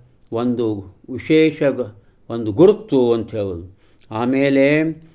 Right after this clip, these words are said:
ಒಂದು ಯಾವಾಗಲೂ ದೃಢವಾಗಿ ಆಲೋಚಿಸಬೇಕು. ಸುಮ್ಮನೆ ಹ-, ಹಗಲುಗನಸು ಕಾಣೋಂಗಿಲ್ಲ. ಕೆಲಸ ಕಾರ್ಯಗಳ ವಿಷಯದಲ್ಲಾಗಲಿ, ಯಾವುದರ ವಿಷಯದಲ್ಲಾಗಲಿ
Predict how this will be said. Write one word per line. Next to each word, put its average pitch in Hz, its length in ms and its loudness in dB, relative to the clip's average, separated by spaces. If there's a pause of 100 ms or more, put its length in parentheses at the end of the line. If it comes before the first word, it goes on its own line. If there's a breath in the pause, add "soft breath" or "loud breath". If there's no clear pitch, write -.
(300 soft breath)
ಒಂದು 117 600 -4
ಯಾವಾಗಲೂ 147 1000 -2
ದೃಢವಾಗಿ 180 960 -4
ಆಲೋಚಿಸಬೇಕು. 156 1040 0 (1000)
ಸುಮ್ಮನೆ 202 300 2
ಹ-, 143 520 -2
ಹಗಲುಗನಸು 165 480 0
ಕಾಣೋಂಗಿಲ್ಲ. 131 720 -4 (360 soft breath)
ಕೆಲಸ 147 320 0
ಕಾರ್ಯಗಳ 151 500 0
ವಿಷಯದಲ್ಲಾಗಲಿ, 135 1000 0
ಯಾವುದರ 143 460 0 (100)
ವಿಷಯದಲ್ಲಾಗಲಿ 127 960 0